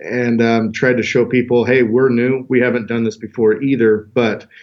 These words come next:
we're gonna try it just to kinda maybe help, you know, help other people out."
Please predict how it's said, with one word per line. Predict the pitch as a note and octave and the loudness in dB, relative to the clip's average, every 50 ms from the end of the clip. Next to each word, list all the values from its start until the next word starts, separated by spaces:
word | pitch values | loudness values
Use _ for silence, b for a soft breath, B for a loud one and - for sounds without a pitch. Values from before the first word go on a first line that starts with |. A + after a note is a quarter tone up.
| B B B - | B B B -2
we're | C3 C3+ | 0 0
gonna | C3 B2 A#2 G#2+ | 2 2 0 0
try | - - - - C3 B2 B2 A#2 G#2 | -2 -6 -2 -2 0 2 2 0 -2
it | G2 - - _ | -4 -6 -10 _
just | - - A2+ - | -6 -6 -6 -4
to | - G#2 | -6 -6
kinda | - - B2 A2+ | -4 -2 -2 0
maybe | G#2+ G#2+ A2+ A#2 G#2 G#2+ G2+ | 2 2 0 0 0 -2 -2
help, | G#2 A2 G#2+ G2+ - - _ _ - | -2 -2 -2 -2 -4 -8 _ _ -4
you | - A2+ | -2 -2
know, | G2 F#2 F2+ | -2 -2 -2
help | F#2+ A2+ G#2+ G#2+ | 0 0 0 0
other | A2 G#2+ G#2 | 0 0 0
people | E2 - - A#2 - - F2+ | -2 -2 -4 -4 -2 -2 -4
out." | F#2 F#2+ F#2+ E2+ - - | -4 -4 -6 -6 -8 -12